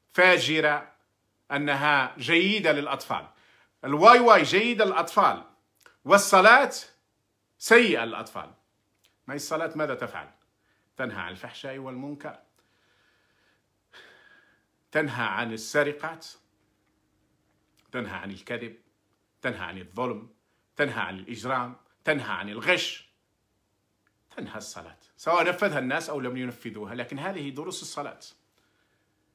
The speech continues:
في، هنا في الغرب، هنا في بريطانيا،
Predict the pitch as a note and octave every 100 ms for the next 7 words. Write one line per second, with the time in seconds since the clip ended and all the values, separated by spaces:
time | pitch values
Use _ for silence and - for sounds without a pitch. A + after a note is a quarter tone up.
0 | _ _ _ _ _ _ _ _ - G#3+
1 | G3+ E3 C#3 - _ _ _ _ _ _
2 | - C#3+ A#3 A#2 - B2+ A2 C3 A#2+ F3
3 | D#3 C#3+ C3 C3 D3 C#3 C#3 D#3 F3+ -